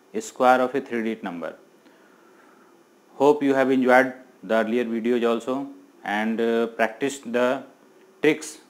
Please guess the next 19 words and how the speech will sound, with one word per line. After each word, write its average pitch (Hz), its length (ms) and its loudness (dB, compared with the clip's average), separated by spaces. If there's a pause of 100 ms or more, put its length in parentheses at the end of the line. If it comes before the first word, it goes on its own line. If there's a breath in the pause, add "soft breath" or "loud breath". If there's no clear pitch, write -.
(320)
which 127 260 -2
had 131 220 2
made 123 200 0
your 139 280 0 (580)
maths 110 460 0 (460)
more 113 240 -2
easier 127 560 0
or 120 280 -2
your 123 160 -4
calculation 113 840 -4 (300)
must 110 300 -6
have 117 200 0
been 131 140 -4
faster. 110 500 0 (640 soft breath)
Keep - 340 -4 (380)
practicing, 151 640 -4 (180)
you 107 140 -4
will 123 140 0
be 180 400 -4